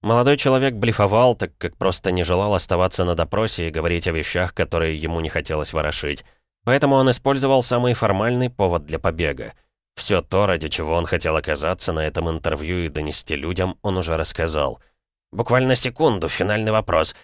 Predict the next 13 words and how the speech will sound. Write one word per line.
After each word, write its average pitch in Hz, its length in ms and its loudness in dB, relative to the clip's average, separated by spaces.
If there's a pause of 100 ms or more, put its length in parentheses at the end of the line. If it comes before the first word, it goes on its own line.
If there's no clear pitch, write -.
(200)
подорвался 78 500 0
с - 80 -4
места 82 260 -4
ведущий. 80 480 -4 (240)
"Мы 98 220 -2
победим?" 98 580 -2 (480)
"Безусловно. 110 680 0 (380)
Благодаря 95 480 2
вам 92 320 2
и 95 40 0
таким, 92 360 -2
как 82 220 -2
вы?" 120 280 -2